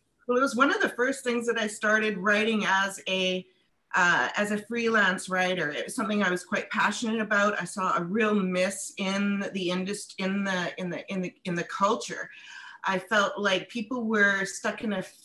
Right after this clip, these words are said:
a state of apathy because they were bombarded by all this negativity, and they didn't realize that their own personal actions could have a profound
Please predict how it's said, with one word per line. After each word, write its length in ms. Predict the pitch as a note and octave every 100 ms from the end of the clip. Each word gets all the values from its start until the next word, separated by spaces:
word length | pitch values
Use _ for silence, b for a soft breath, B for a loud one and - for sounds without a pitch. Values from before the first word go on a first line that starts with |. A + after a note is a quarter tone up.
| _ F#3
a 20 |
state 400 | F#3 - A#3+ G#3+
of 100 | F#3+ -
apathy 720 | F#3+ F#3+ F#3+ F#3 - D#3+ D3+ B B B
because 300 | F3+ G#3+ G3
they 160 | G#3 G#3+
were 100 | G#3+
bombarded 560 | G3 F#3+ G#3+ C4 A3
by 160 | F#3+ F#3
all 140 | F#3+
this 180 | F#3 -
negativity, 720 | F#3+ F#3 F3+ F3+ E3+ E3 F3+ _ _ -
and 100 | F3+
they 120 | F#3
didn't 320 | A#3+ C4 G3
realize 560 | G#3 A3 G3 E3+ F3 -
that 120 | F#3+
their 140 | F3+
own 180 | G3 G3+
personal 420 | G#3 F#3 - F#3
actions 640 | E3 E3+ G3+ - G3 E3 -
could 160 | G3
have 320 | F3 G3+ G3 F#3+
a 80 |
profound 760 | E3+ F3+ - F#3+ F#3 G3 G3 G3